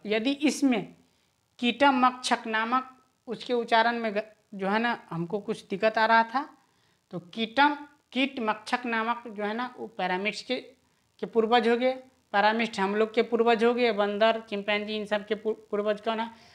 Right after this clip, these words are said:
बंदर, चिंपैंजी, ये क्या कहते हैं, एप, इस सब के पूर्वज कौन है? प्राइमेट्स। ये समझ लिए। तो हम लोग का अभी पूर्वज कौन है? प्राइमेट्स, क्योंकि प्राइमेट्स से ही टूट के हम बने। हमारा वर्ग ये हो गया, कि पेड़ पर रहने लगे और कुछ वर्ग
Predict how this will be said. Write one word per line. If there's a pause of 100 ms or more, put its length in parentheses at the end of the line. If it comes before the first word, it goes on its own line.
(140)
बंदर,
चिंपैंजी, (680)
ये
क्या
कहते
हैं, (240)
एप,
इस
सब
के
पूर्वज
कौन
है? (380)
प्राइमेट्स।
ये
समझ
लिए।
तो
हम
लोग
का
अभी
पूर्वज
कौन
है? (340)
प्राइमेट्स,
क्योंकि
प्राइमेट्स
से
ही
टूट
के
हम
बने।
हमारा
वर्ग
ये
हो
गया, (300)
कि
पेड़
पर
रहने
लगे (300)
और
कुछ
वर्ग